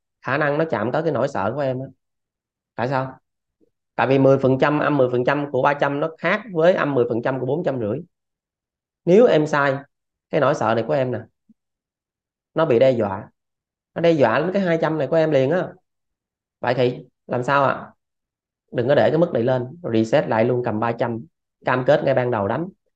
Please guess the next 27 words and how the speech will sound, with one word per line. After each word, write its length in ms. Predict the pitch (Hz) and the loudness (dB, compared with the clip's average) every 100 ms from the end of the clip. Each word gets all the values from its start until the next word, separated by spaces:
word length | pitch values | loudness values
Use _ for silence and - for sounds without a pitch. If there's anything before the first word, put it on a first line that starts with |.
| _ _ | _ _
không 320 | - 156 143 127 | -4 0 2 2
được 200 | 107 107 | 2 2
để 260 | 113 110 135 | 2 2 2
vượt 180 | 107 - | -4 -2
quá 200 | 131 160 | -4 -2
cái 80 | 156 | -4
nỗi 160 | 117 135 | -4 -4
sợ. 340 | 113 95 113 - _ _ _ _ _ _ _ | -4 -6 -8 -18 _ _ _ _ _ _ _
Nó 80 | 170 - | -4 0
chạm 180 | 107 | 2
đến 100 | 139 | 2
nỗi 140 | 143 131 | 2 2
sợ 200 | 113 101 | 2 0
chúng 100 | 135 | -2
ta 120 | 143 | -2
nguy 180 | 123 123 | -2 -2
hiểm 140 | 117 123 | -2 -4
lắm, 140 | 147 - _ _ | -8 -16 _ _
không 140 | 127 | -2
được. 220 | 113 98 - _ _ _ _ _ _ - | -2 -2 -8 _ _ _ _ _ _ -8
Chúng 100 | 135 | -6
ta 80 | - | -2
phải, 180 | 110 127 | -4 -4
phải 80 | 117 | -2
quản 180 | 117 139 | 0 0
trị 140 | 110 | -2
nó, 120 | 110 | -2